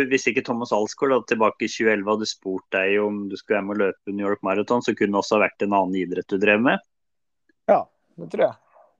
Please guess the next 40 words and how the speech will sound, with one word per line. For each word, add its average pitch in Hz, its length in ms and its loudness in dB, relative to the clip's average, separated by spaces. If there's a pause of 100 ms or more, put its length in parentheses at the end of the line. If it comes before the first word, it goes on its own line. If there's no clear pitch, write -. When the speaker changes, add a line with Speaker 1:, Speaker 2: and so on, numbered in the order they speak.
(160)
Speaker 2:
Det 147 160 -16
kunne 131 220 -10
vært, 120 400 -10
eh, 120 420 -6
noe 120 140 -10
helt 117 180 -12
annet. 131 180 -8
Det 143 60 -4
er 127 60 -8
ikke - 160 -20
sikkert 117 240 -8
at 120 80 -12
jeg 120 140 -6
endte 110 180 -16
opp 101 100 -18
med 113 140 -14
å - 80 -14
konkurrere. 113 460 -10
Det 110 100 -20
kunne, 127 200 -12 (200)
kunne 131 240 -8
hende 120 240 -10 (220)
jeg 117 100 -8
bare 113 240 -4
endte 107 180 -12
opp 110 140 -16
med 110 80 -8
å 110 140 -10 (880)
prøve 113 280 -4
å 107 40 -8
holde 104 240 -10
seg, 107 420 -6 (200)
holde 110 200 -8
meg 104 140 -6
i - 60 -20
form, 120 360 -10
på 170 100 -6
en 151 60 -2
måte. 175 240 -6 (160)
Ehm, 127 560 -10